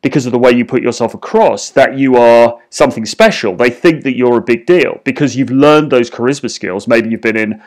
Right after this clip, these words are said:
Charisma and Dating Academy, um, and you've built up this sort of persona. And so they now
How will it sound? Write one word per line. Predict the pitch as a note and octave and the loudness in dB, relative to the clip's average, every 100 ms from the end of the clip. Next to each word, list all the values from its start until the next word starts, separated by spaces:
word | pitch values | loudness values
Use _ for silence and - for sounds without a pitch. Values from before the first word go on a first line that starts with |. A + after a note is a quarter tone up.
| _ | _
Charisma | - A#2+ A#2+ A2+ | -6 0 0 -2
and | A2+ | 0
Dating | B2 B2+ A2+ | 2 2 0
Academy, | G#2+ A#2 A#2 D3 - - - _ _ - - - - | 0 0 2 -2 -4 -20 -20 _ _ -20 -20 -12 2
um, | C#3 C3+ C3+ C3+ C#3 C3+ - | 6 6 4 2 -2 -6 0
and | D#3 D3+ D#3 D3+ C#3+ - | 2 4 2 -2 -6 -10
you've | D#3 E3 E3 _ _ | -4 -2 -2 _ _
built | F#3 F#3+ F3 D#3+ | 4 4 4 2
up | E3+ - | 2 0
this | C#3 C3 | -8 -8
sort | D3 | -6
of | A#2+ | -6
persona. | - A2+ - G#3+ A#3 D#3 F2+ - | -8 -10 -4 -2 -2 -2 -6 -6
And | B2 C#3 | -6 -6
so | - D#3+ C#3+ D3 C#3 - _ _ _ _ _ | 0 4 4 2 -2 -8 _ _ _ _ _
they | B2 E3 G3 G#3 F3+ | -2 2 4 4 2
now | C3 A2+ G2 G#2+ | 0 0 0 -2